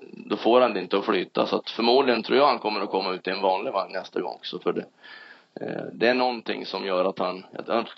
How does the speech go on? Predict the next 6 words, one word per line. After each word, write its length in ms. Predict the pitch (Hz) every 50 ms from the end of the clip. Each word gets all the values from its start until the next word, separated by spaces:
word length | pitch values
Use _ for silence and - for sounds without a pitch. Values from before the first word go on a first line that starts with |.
| - - 110
slår 240 | - 131 143 131 143
i 260 | 156 156 127 110 101
bakbenet, 760 | 98 120 120 113 - - - 120 123 131 139 120 101 - - _ _ -
eh, 60 | - 65 - - - - _ - - - _ 50 _ _ _ _ _ _ _
på 100 | 95 95
vänstersidan. 680 | 104 101 92 - - 92 104 104 - - - -